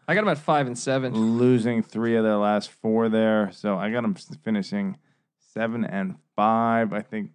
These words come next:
Speaker 2: the Bearcats, uh, make a
Speaker 1: Wow.
Speaker 2: little jump.
Speaker 1: Wow.
Speaker 2: But take into account
Speaker 1: Who's, who's saying
Speaker 2: that
Speaker 1: this?
Speaker 2: I'm a huge homer. So.
Speaker 1: Uh,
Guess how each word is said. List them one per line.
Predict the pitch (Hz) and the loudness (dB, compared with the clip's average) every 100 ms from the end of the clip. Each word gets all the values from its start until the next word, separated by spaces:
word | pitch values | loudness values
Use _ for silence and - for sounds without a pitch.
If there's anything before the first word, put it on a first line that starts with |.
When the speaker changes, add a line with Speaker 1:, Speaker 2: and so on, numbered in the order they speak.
| - | -6
Speaker 2:
the | 104 | -4
Bearcats, | 98 120 120 120 117 - | -2 -4 -4 -4 -6 -4
uh, | 123 123 | -2 0
make | 123 | 0
a | |
Speaker 1:
Wow. | 147 214 185 | 2 2 2
Speaker 2:
little | 135 | 0
jump. | 120 156 127 | 0 0 0
Speaker 1:
Wow. | 139 143 196 147 | 0 2 4 6
Speaker 2:
But | 151 147 - _ | 6 4 -4 _
take | - 151 151 | 0 2 2
into | 151 143 143 | 2 6 6
account | - 139 127 113 - - | 4 0 0 -2 -6 0
Speaker 1:
Who's, | 170 165 - - | 2 2 0 -2
who's | 151 147 | 0 0
saying | 151 147 127 | 0 0 2
Speaker 2:
that | 120 120 | 2 4
Speaker 1:
this? | |
Speaker 2:
I'm | 117 | 4
a | 113 | 2
huge | 107 110 104 | 0 -2 -4
homer. | 104 95 85 - - | -6 -10 -12 -16 -4
So. | 143 | 2
Speaker 1:
Uh, | 143 143 143 139 | 4 4 4 0